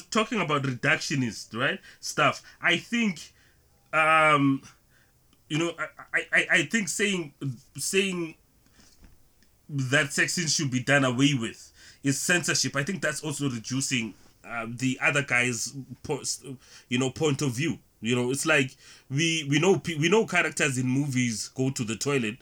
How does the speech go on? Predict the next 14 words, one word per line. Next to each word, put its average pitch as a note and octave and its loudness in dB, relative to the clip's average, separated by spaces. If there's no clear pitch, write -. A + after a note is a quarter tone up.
but B2+ 0
we D3 2
don't A3 4
wanna, D#3+ 4
we C#3 2
don't F#3+ 4
necessarily D3 2
s-, C3+ 2
see D#3 -6
them, A2+ 0
you A#2+ 0
know, B2 2
mm, A#2+ -4
shit - -2